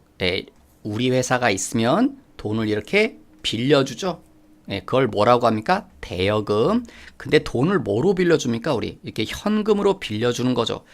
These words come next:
근데 이건 지금 돈으로 빌려줬다는 게 아니라 우리 회사가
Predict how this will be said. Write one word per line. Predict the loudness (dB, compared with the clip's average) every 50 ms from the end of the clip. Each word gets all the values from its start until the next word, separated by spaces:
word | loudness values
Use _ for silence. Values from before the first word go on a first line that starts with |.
| -20 -20 -20 _ -16
근데 | -12 -8 -6 -4
이건 | -4 -4 -2 -2 0 0 0 0 -2 -4 -6 -10 -20 -20 _ _
지금 | -16 -14 -12 -10 -10 -10
돈으로 | -10 -10 -10 -8 -4 -2 -2 0 0 -2 -2
빌려줬다는 | -4 -6 -4 -4 -4 -4 -4 -6 -6 -6 -4 -4 -4 -4
게 | 0 2 2
아니라 | 2 2 0 -2 0 0 2 2 0 -2 -4 -10 -20 -20 _ _ -20 _ _ _ _ _ _ _ -12
우리 | -10 -6 -2 0 2
회사가 | 4 2 2 2 -2 -2 0 0 0 0 0 -2